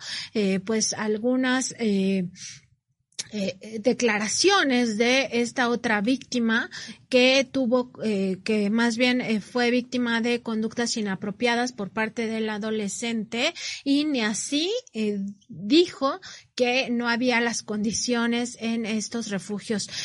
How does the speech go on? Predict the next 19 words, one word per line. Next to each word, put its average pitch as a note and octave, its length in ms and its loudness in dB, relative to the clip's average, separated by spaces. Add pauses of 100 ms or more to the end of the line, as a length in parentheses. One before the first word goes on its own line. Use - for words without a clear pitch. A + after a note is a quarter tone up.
(140)
De G#3+ 160 0
verdad A#3 360 2
es B3 220 -2
que, B3 280 0
eh, G3+ 360 -4
no B3 340 -2
sé C#4 220 -4
ni C4+ 160 -4
siquiera C4 420 -2
qué B3+ 140 -4
palabras A#3+ 500 -2
utilizar, G#3+ 640 -2 (500)
eh, G#3 340 -4
respecto A#3+ 580 -2
de A#3 100 2
estas A#3+ 300 -4
personas, A3+ 600 -4
qué C4 100 -2
insensibilidad, G#3+ 1040 0